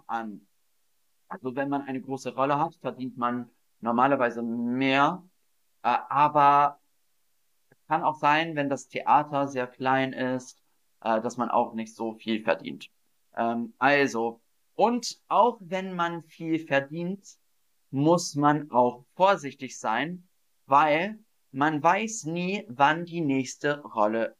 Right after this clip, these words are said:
kommt. Man weiß nie, wann die nächste Rolle kommt. Also es kann sein, dass ich in einem The-, Theaterstück viel verdiene, aber dann muss man auch denken,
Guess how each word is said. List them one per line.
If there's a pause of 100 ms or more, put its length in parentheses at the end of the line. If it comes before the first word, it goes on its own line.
kommt.
Man
weiß
nie, (240)
wann (120)
die
nächste
Rolle
kommt. (220)
Also
es
kann
sein, (160)
dass
ich (180)
in
einem
The-,
Theaterstück (1120)
viel
verdiene, (280)
aber
dann
muss
man
auch
denken,